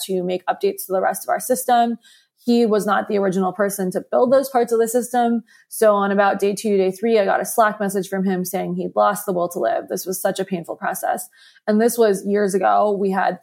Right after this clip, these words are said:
three services at the time. There really wasn't very much to do. I could only imagine what it would look like on a system with, with much more surface area. And then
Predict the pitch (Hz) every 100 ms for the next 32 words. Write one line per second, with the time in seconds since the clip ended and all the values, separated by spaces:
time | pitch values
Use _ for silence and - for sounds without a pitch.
0 | - 214 208 196 180 185 185 180 185 -
1 | 175 156 180 190 196 185 180 190 - -
2 | 190 202 - 185 - 180 - 196 - -
3 | - - _ - - 208 220 202 202 190
4 | 180 185 185 175 170 170 175 - 165 170
5 | 180 - 165 170 - 185 165 160 160 -
6 | 190 - 180 170 170 165 - _ _ _
7 | - 196 196 214 208 202 180 196 180 -
8 | - - - - - 170 190 196 - -
9 | _ 247 240 262 269 262